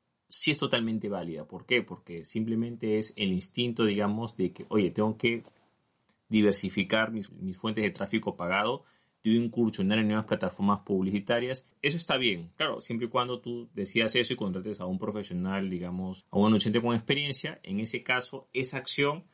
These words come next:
que fue instintiva inicialmente, eh, tiene un buen término. Ahora, ¿cuándo viene el problema? El problema viene cuando hay esa, esa idea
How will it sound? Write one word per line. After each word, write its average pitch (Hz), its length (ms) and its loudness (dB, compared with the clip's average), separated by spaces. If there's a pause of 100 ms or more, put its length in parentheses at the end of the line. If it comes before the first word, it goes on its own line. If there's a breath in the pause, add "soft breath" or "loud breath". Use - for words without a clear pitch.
(340 soft breath)
que 95 160 -2
fue 127 140 2
instintiva 123 500 2
inicialmente, 123 880 -4 (160)
eh, 92 260 -4 (100)
tiene 110 220 4
un 107 140 0
buen 101 180 2
término. 87 460 -2 (340 soft breath)
Ahora, 104 380 0 (560)
¿cuándo 143 360 2
viene 139 220 0
el 143 80 -2
problema? 139 580 2 (260 loud breath)
El 110 220 -2
problema 107 400 -2
viene 120 380 -2
cuando 90 340 -2
hay 107 160 2
esa, 117 380 0
esa 104 260 -2
idea 127 480 0